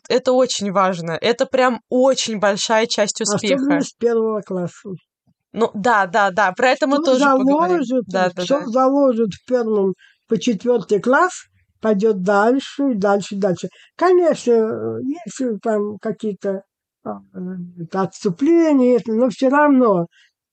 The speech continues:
Speaker 2: то, что учитель заложил с первого по четвёртый класс, у него всегда сзади,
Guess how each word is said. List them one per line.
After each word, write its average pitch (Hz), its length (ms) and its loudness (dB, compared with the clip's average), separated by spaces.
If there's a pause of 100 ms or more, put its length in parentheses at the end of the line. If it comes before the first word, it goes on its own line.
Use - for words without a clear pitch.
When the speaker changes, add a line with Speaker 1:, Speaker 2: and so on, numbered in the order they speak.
(140)
Speaker 2:
то, 233 180 4
что - 220 0
учитель 208 580 -2
заложил 196 640 2
с - 260 -12
первого 214 400 2
по 185 120 -2
четвёртый 190 640 -4
класс, 262 360 0 (420)
у 185 40 -6
него 190 320 0
всегда 196 560 -2
сзади, 175 720 -2